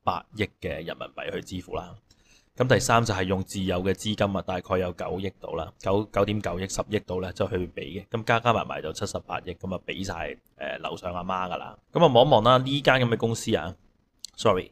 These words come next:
呢個咁嘅目標啊，呢個咁嘅，呃，呢等大廈同埋究竟越秀房託嘅一個比較。咁全年收入啦，其實呢啲我全部都係搵半年數去乘二啦下。咁啊，四零五嘅全年收入大概十七點六億啦。咁啊，呢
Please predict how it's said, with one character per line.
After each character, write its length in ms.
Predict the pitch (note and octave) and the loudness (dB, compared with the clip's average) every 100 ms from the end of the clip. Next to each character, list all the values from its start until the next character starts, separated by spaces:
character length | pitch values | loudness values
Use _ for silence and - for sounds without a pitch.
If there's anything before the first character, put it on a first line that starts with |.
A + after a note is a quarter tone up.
| _ | _
呢 140 | D#3 E3+ | 6 6
個 60 | |
咁 80 | C#3 | 8
嘅 100 | D3 | 6
目 240 | A#2+ G#2 - | 4 2 2
標 240 | C3 A#2+ | 6 8
啊， 80 | F#2+ | 8
呢 100 | G2+ | 4
個 80 | B2 | 2
咁 180 | A2 A2+ | 2 2
嘅， 340 | G#2+ F#2+ F#2 F#2 | 2 2 0 -4
呃， 480 | E2+ D#2+ D2+ D2 D2+ A2+ | -4 -4 -4 -6 -8 -4
呢 120 | C3 | -2
等 160 | B2 G#2+ | 0 -2
大 200 | F#2+ E2 | -4 -4
廈 360 | F2 D#2+ C#2+ - _ | -6 -6 -8 -14 _
同 160 | - G2 | -4 -2
埋 220 | F#2 F2+ | 0 -2
究 120 | G2 G#2+ | -2 -2
竟 340 | G#2 A2+ B2+ - - _ _ - | -4 -6 -8 -12 -20 _ _ -2
越 120 | A2 | 0
秀 260 | - A2 G#2 | 4 6 6
房 280 | G#2+ E2+ | 2 0
託 180 | G2 G#2 | 0 0
嘅 100 | G#2 | 2
一 40 | G#2+ | 0
個 80 | |
比 280 | G#2 D2 D#2 | -2 -6 -8
較。 280 | - - - - _ _ _ | -8 -8 -12 -16 _ _ _
咁 140 | E3 | 4
全 140 | G3 A2 | 6 4
年 120 | G2 | 6
收 140 | D3 B2 | 6 8
入 60 | |
啦， 100 | C3 | 8
其 100 | C3 | 6
實 120 | A#2 A2 | 2 2
呢 160 | D3+ | 2
啲 180 | E3 E3 | 4 4
我 80 | A#2 | 2
全 180 | - F#2 | 0 -2
部 100 | G2 | 4
都 80 | |
係 60 | C3 | 6
搵 180 | G#2 B2 | 6 4
半 240 | A#2+ G#2+ | 2 2
年 180 | F#2+ D#2 | 2 -4
數 200 | F#2+ G2 F#2+ | 2 4 4
去 20 | |
乘 160 | F2+ F2+ | 0 -4
二 360 | E2 F2 E2+ | -8 -8 -4
啦 60 | F#2+ F#2 F2+ - - - _ - | -2 -4 -6 -12 -20 -20 _ 2
下。 60 | |
咁 100 | C#3+ | 6
啊， 180 | C#3+ G#2+ - _ | 8 6 -2 _
四 160 | - C3+ | 4 4
零 100 | G#2 | 4
五 240 | F2+ G2 A2 | 0 -2 4
嘅 260 | A2 G#2 | 6 6
全 160 | G2+ G2 | 2 -2
年 80 | G2 | 0
收 100 | B2 | 0
入 40 | |
大 100 | F#2+ | 2
概 80 | G2+ | 0
十 120 | F#2+ | -2
七 120 | - | -4
點 120 | - G#2+ | -2 0
六 120 | F#2+ | 0
億 100 | G#2 | 0
啦。 300 | F#2 G2 G2 - | 0 0 -2 -2
咁 220 | G2+ A2 | 0 2
啊， 260 | F#2+ E2 E2+ | 2 0 -2
呢 180 | A2+ | -2